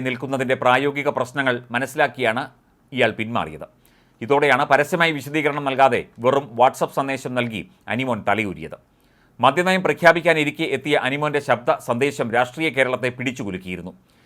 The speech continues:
ശബ്ദം പുറത്തു വന്നതിന് പിന്നാലെ ഇതിന്റെ ഉടമ അനിമോന്റെ ഫോൺ ഓഫ് ആവുകയും ചെയ്തു. ഇതിനിടെ മദ്യനയത്തിൽ ചർച്ച നടന്നിട്ടില്ലെന്നും മറ്റും മന്ത്രി എം ബി രാജേഷ് പോലീസിന് പരാതി നൽകി. അതിനുശേഷമാണ് അദ്ദേഹം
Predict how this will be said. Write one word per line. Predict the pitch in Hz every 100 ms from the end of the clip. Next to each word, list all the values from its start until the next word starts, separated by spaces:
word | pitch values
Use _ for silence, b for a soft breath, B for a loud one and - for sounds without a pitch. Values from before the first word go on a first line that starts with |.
| b -
ശബ്ദം | 123 139 139
പുറത്തു | 131 139 147
വന്നതിന് | 143 143 131
പിന്നാലെ | 135 143 107 - b -
ഇതിന്റെ | 143 139 139
ഉടമ | 123 139 139 127
അനിമോന്റെ | 127 143 151 120 73 - -
ഫോൺ | 139 131 120 127
ഓഫ് | 143 123
ആവുകയും | 101 95 92
ചെയ്തു. | 90 - _ b b b -
ഇതിനിടെ | 123 127 147 127
മദ്യനയത്തിൽ | 123 147 147 143 127 131
ചർച്ച | 123 147 147
നടന്നിട്ടില്ലെന്നും | 127 135 185 175 151 143 139
മറ്റും | 131 127 123 B -
മന്ത്രി | 117 131 139
എം | 123 160
ബി | 170
രാജേഷ് | 135 127 123
പോലീസിന് | 123 131 123 120 -
പരാതി | 107 117 101 107
നൽകി. | 107 175 185 b 110
അതിനുശേഷമാണ് | 120 123 151 - 175 127 113
അദ്ദേഹം | 117